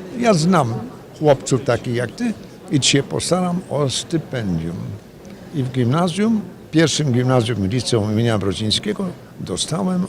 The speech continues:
od drugiego roku stypendium do końca studiów i oczywiście stypendium też dostałem, e, jak, em,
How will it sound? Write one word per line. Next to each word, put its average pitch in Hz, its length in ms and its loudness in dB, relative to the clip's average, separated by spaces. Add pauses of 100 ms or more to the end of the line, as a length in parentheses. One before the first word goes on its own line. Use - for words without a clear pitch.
od 127 180 -2
drugiego 127 500 -2
roku 135 380 -2 (440)
stypendium 190 840 0 (640)
do 123 160 -2
końca 175 420 2
studiów 208 640 0 (300)
i - 40 -4
oczywiście 175 560 4
stypendium 131 560 4
też 117 200 2
dostałem, 107 600 2 (340)
e, 110 40 -2
jak, 107 260 -4
em, 110 180 -6